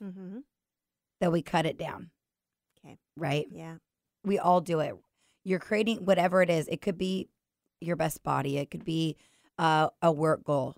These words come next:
Speaker 2: you
Speaker 1: Mm.
Speaker 2: know? It could be anything you want. And then all of a sudden, you stop yourself.
Speaker 1: Yeah. This little voice, right?
Speaker 2: Uh-huh.
Speaker 1: Uh-huh.
Speaker 2: And you cut and you, like,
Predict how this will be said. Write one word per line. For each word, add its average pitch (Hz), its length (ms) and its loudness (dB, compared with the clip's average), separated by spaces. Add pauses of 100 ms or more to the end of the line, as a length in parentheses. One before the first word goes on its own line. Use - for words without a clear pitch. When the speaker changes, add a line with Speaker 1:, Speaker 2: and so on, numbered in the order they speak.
(140)
Speaker 2:
you 202 200 -8
Speaker 1:
Mm. - 20 -2
Speaker 2:
know? 143 260 -2
It - 120 -6
could 196 120 0
be 196 160 -2 (640)
anything 190 480 0
you 165 100 -6
want. 156 460 0 (480)
And 175 200 2
then 175 200 0
all 180 260 6
of 208 60 2
a 202 40 2
sudden, 170 600 2 (400)
you 160 120 -2
stop 180 420 2
yourself. 160 600 -6 (120)
Speaker 1:
Yeah. 175 180 -10 (320)
This - 120 -20
little 233 280 2
voice, 226 500 0
right? 190 280 -12 (280)
Speaker 2:
Uh-huh. 180 440 0
Speaker 1:
Uh-huh. 202 380 -8 (120)
Speaker 2:
And 190 140 2
you 190 60 0
cut - 300 0
and 196 180 2
you, 185 80 2
like, 175 180 4